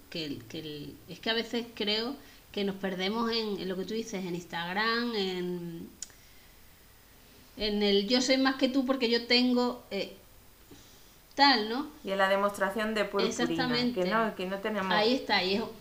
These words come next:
Speaker 2: no porque nuestras cosas fu-, sean menos brillantes que las del otro, son menos valiosas.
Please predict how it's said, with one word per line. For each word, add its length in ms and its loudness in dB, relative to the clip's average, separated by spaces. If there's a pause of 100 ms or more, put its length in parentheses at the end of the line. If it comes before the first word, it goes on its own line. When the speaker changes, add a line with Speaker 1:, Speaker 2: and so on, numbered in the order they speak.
(140)
Speaker 2:
no 160 0
porque 280 0
nuestras 480 0
cosas 460 0
fu-, 200 -10
sean 500 -2 (380)
menos 360 0
brillantes 580 2
que 120 -4
las 180 -6
del 140 -4
otro, 380 -6 (360)
son 260 -4
menos 280 -4
valiosas. 520 -8